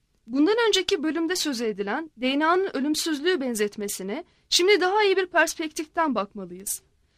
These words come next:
Dünyamızın şimdiki canlı biçimlerini doğuracak tüm bilgiyi taşıyan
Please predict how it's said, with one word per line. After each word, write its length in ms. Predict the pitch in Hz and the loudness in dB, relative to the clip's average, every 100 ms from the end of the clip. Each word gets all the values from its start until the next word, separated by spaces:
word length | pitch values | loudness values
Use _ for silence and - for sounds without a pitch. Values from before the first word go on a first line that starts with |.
| _ _ - | _ _ 2
Dünyamızın 720 | 320 392 427 415 339 320 494 _ _ | 6 8 6 6 2 -2 -4 _ _
şimdiki 420 | - 381 415 403 | 2 4 4 2
canlı 320 | 311 339 392 403 | 4 4 4 4
biçimlerini 540 | 359 330 302 302 269 | 2 4 2 0 0
doğuracak 480 | 294 311 294 339 - | -2 -2 2 0 2
tüm 200 | 392 311 | 0 2
bilgiyi 300 | 311 269 320 | 2 0 -4
taşıyan 540 | 254 247 220 202 294 | 0 0 0 -2 -8